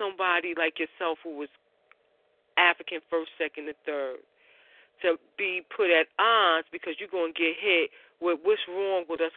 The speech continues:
coming together on this day as family. This the one day we can come together, boom, boom, bang, without looking at the fact that the reason why this is the one day we can come together is because the enemy has set it up to be so.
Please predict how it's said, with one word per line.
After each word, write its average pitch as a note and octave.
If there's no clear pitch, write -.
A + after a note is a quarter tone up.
coming E3
together D3+
on C#3
this C3+
day C3
as -
family. C3+
This C#3
the C#3
one C#3
day C3+
we C3
can B2+
come B2+
together, B2
boom, C3+
boom, C3+
bang, E3
without C3+
looking C#3+
at B2
the -
fact D3+
that C3
the C3+
reason D3+
why D3+
this C#3
is C3
the C3+
one C3+
day C3+
we C#3+
can C#3
come C3
together C#3
is -
because -
the -
enemy C#3
has C3
set C3
it C3+
up C3+
to C3
be C3
so. -